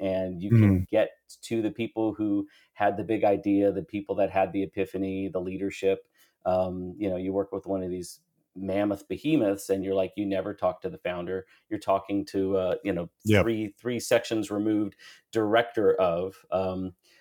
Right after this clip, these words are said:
Speaker 1: but there's some value i-, even in that. So what I, what I try to do in, in my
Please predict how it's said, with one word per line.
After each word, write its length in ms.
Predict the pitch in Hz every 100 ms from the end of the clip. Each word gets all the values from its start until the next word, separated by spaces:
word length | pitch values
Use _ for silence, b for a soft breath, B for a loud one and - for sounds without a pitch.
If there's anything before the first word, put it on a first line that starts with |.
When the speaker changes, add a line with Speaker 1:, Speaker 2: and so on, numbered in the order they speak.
| _ -
Speaker 1:
but 160 | 139
there's 180 | 151 147
some 140 | 147
value 540 | 127 131 151 156 127 104
i-, 140 | 117 113
even 260 | 131 127 107
in 100 | 98
that. 260 | 92 -
So 120 | - 104
what 180 | 110
I, 280 | 113 151 - -
what 200 | 117 120
I 140 | 151
try 220 | 151 139
to 80 | 117
do 360 | 92 104 101 92
in, 360 | 101 98 95 -
in 180 | 101 95
my 280 | 92 92